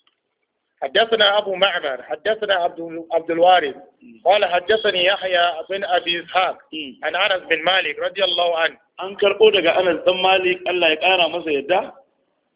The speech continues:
Speaker 1: قال كنا مع النبي صلى الله عليه وسلم.
Speaker 2: Ya ce, "Mun kasance tare da manzo sallallahu alaihi wa sallam."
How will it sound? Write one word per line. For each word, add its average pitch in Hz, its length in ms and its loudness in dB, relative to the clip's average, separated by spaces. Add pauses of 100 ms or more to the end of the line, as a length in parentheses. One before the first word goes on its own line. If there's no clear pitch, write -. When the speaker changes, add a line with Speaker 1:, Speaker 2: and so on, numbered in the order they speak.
(220)
Speaker 1:
قال 202 280 4
كنا 208 420 2
مع 196 180 2
النبي 185 480 0
صلى 175 160 0
الله 170 440 4
عليه 165 300 4
وسلم. 151 500 2 (600)
Speaker 2:
Ya 180 140 4
ce, 190 400 4
"Mun 202 160 -4
kasance 190 720 2 (420)
tare 160 280 2
da 170 120 0
manzo 180 640 4
sallallahu 180 560 4
alaihi 165 280 2
wa 156 160 2
sallam." 190 420 2